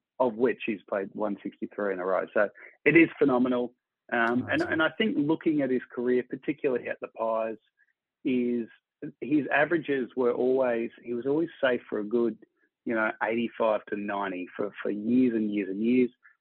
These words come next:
Speaker 1: Now
Speaker 2: Yeah.
Speaker 1: he's stepped into the midfield in a more permanent role, and he
Speaker 2: Yep.
Speaker 1: averages over a hundred. So, you know, I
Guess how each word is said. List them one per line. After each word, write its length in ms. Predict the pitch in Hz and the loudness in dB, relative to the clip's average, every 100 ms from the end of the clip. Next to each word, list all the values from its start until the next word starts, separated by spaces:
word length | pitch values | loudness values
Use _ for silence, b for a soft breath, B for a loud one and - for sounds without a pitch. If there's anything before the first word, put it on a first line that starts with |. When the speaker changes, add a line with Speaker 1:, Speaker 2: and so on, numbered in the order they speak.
| _ _ - | _ _ 0
Speaker 1:
Now 300 | 131 165 165 | 4 6 6
Speaker 2:
Yeah. 20 | |
Speaker 1:
he's 140 | 127 | 2
stepped 260 | - 131 - | -2 -2 -2
into 140 | 113 | -4
the 80 | 104 | -2
midfield 400 | 113 117 117 107 | -2 -2 -2 0
in 80 | 110 | 0
a 40 | |
more 220 | 110 113 - _ - | -2 -2 -6 _ -4
permanent 380 | 127 165 175 - | -2 2 2 6
role, 300 | 185 208 - | 6 6 4
and 120 | 127 | 2
he 60 | 127 | 2
Speaker 2:
Yep. 100 | 208 | 2
Speaker 1:
averages 360 | 104 92 92 | -2 -8 -6
over 260 | 95 90 92 | -4 -4 -6
a 60 | 87 | -6
hundred. 340 | 87 85 - - 123 | -8 -10 -14 -2 4
So, 220 | 113 110 b b b _ _ _ _ | 4 2 b b b _ _ _ _
you 140 | - 190 | 2 6
know, 240 | 135 131 | 6 6
I 100 | - | 0